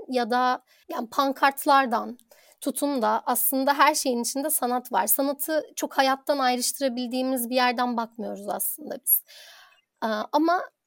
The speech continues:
e, şunu fark ettik bu süreç içerisinde. Ünlem Ünlem Ünlem projesiyle bir yaratıcı dokümantasyon ve haritalama projesi öneriyoruz. Ama içine girdiğimizde, e, durumun bunun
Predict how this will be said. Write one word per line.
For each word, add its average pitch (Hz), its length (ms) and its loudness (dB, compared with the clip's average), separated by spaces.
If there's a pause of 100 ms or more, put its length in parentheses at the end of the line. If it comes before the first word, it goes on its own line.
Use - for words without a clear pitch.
e, 269 220 0
şunu 311 220 -2
fark 370 320 -2
ettik 262 300 -4
bu 226 120 -6
süreç 220 380 -4
içerisinde. 214 840 -2
Ünlem 262 280 0
Ünlem 277 240 -2
Ünlem 302 340 -4
projesiyle 277 760 -2 (480)
bir 285 80 -2
yaratıcı 277 460 0
dokümantasyon 302 760 -2
ve 349 40 -2
haritalama 311 500 -2
projesi 214 600 -6
öneriyoruz. 208 840 -6 (100)
Ama 285 180 2
içine 294 380 -2
girdiğimizde, 233 840 -2 (300)
e, 240 280 0
durumun 247 480 -4 (100)
bunun 302 340 -4